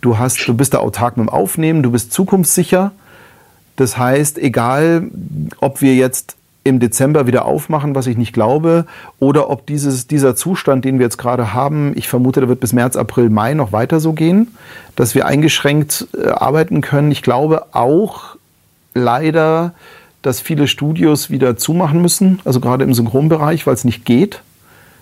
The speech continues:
weil du einfach so dermaßen hohe Auflagen jetzt dann bekommst, weil die Zahlen gerade echt explodieren. Aber egal, weil was uns Künstler ja ausmacht, ist, wir finden einen Weg. Und den werden wir immer finden.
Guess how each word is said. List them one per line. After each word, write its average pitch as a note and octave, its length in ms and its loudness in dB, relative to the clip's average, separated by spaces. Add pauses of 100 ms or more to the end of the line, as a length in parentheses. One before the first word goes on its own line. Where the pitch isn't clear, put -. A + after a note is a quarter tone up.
(220)
weil A#2+ 300 0
du B2 100 0
einfach B2+ 220 -2
so B2+ 120 -4
dermaßen C3 680 0
hohe B2 160 2
Auflagen D3 460 -2
jetzt C#3+ 160 -4
dann C#3 120 0
bekommst, D3 340 -2
weil B2 80 0
die A#2 80 2
Zahlen B2+ 300 0
gerade A#2 220 0
echt - 140 -2
explodieren. B2 480 0
Aber C3 140 2
egal, C3 440 0 (440)
weil C3+ 240 0 (440)
was C#3 200 -2
uns F3 220 -2
Künstler D3+ 320 -2
ja A2+ 120 2
ausmacht, D3 440 -2
ist, - 320 -6
wir G#2 120 -2
finden A#2 680 -2
einen A2 520 -4
Weg. C3 440 -2
Und A2+ 240 0
den A2+ 180 2
werden A2+ 220 2
wir A#2 100 -2
immer G3+ 240 2
finden. A#3+ 560 -2